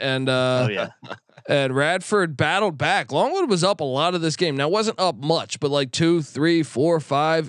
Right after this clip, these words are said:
Speaker 1: Uh, Radford battles back, gets the dub. That was a huge game to stay at the top of the Big South in the mix there. Uh, Fallon Iverson, t-, <laughs> today's game ball goes to Ed Reed for yelling at everybody on social media.
Speaker 2: <laughs>
Speaker 1: Amen, huh?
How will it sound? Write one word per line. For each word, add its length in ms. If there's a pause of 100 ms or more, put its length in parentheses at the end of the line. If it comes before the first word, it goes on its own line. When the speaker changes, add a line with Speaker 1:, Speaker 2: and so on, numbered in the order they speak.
Speaker 1:
Uh, 220
Radford 400
battles 460
back, 380
gets 240
the 120
dub. 340
That 100
was 100
a 60
huge 400
game 340
to 80
stay 340
at 100
the 80
top 500 (400)
of 160
the 80
Big 280
South 460
in 140
the 80
mix 420
there. 340 (640)
Uh, 600 (680)
Fallon 280
Iverson, 380
t-, 300 (120)
<laughs> 120
today's 360
game 260
ball 280
goes 260
to 140
Ed 200
Reed 200
for 100
yelling 300
at 60
everybody 400
on 140
social 420
media. 400
Speaker 2:
<laughs> 80
Speaker 1:
Amen, 560
huh? 380